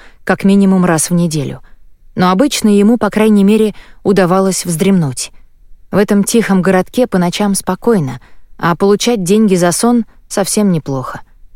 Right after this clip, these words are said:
Однако в последнее время все только и думали о пожарах. Неудивительно, что в четыре утра, прошло чуть больше суток после поджога и стрельбы во владениях Тиль де Брас, ему поступил звонок,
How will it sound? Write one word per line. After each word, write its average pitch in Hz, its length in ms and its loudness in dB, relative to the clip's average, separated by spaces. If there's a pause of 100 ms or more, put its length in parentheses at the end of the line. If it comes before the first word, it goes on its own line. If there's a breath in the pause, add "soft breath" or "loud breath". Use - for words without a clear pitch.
(260)
Однако 226 400 0
в - 60 -6
последнее 220 500 0
время 233 300 2
все 208 220 -2
только 208 320 0
и 185 60 0
думали 196 360 0
о 180 140 -2
пожарах. 151 600 -6 (960)
Неудивительно, 220 880 0
что 160 300 -2
в - 80 -8
четыре 170 380 0
утра, 214 400 0 (500 soft breath)
прошло 175 360 0
чуть 175 220 -2
больше 185 320 0
суток - 480 -6 (240 soft breath)
после 165 300 -2
поджога 165 480 -2
и 147 60 0
стрельбы 160 440 -2
во 160 80 -2
владениях 151 560 -2
Тиль 151 260 -2
де 156 100 0
Брас, 147 360 -4 (760 soft breath)
ему 196 280 2
поступил 214 480 -4
звонок, 180 480 0